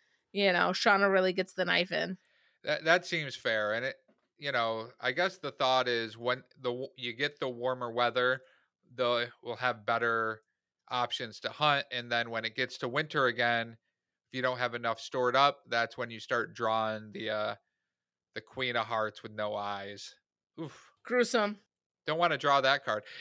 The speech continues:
Speaker 2: And, you know, I wish they would've showed us a couple scenes on them coming to that conclusion instead of being like,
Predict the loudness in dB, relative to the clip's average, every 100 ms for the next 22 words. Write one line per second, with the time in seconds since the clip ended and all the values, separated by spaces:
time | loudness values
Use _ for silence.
0 | 0 2 2 4 4 6 4 4 -4 -2
1 | 0 0 -2 4 4 6 4 0 -2 0
2 | 2 0 -2 -6 -6 -2 0 0 2 2
3 | 2 -2 -2 0 0 -6 2 2 2 -4
4 | -8 -4 -4 -2 -2 -4 _ -20 -10 -8
5 | 2 2 4 0 2 2